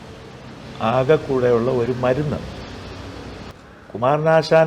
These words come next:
എന്നൊരു കവി സ്നേഹം എന്നാൽ എന്തെന്ന് പഠിപ്പിക്കാൻ ശ്രമിച്ചിട്ടുണ്ട് മലയാളത്തിൽ. ലോകത്തെല്ലായിടത്തും മഹാത്മാക്കളും അത് പഠിപ്പിച്ചിട്ടുണ്ട്. നമുക്ക്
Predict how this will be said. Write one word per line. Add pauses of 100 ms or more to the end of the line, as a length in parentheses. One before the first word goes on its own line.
എന്നൊരു
കവി (1300)
സ്നേഹം
എന്നാൽ (100)
എന്തെന്ന്
പഠിപ്പിക്കാൻ
ശ്രമിച്ചിട്ടുണ്ട് (1000)
മലയാളത്തിൽ. (1400)
ലോകത്തെല്ലായിടത്തും
മഹാത്മാക്കളും
അത്
പഠിപ്പിച്ചിട്ടുണ്ട്. (2000)
നമുക്ക്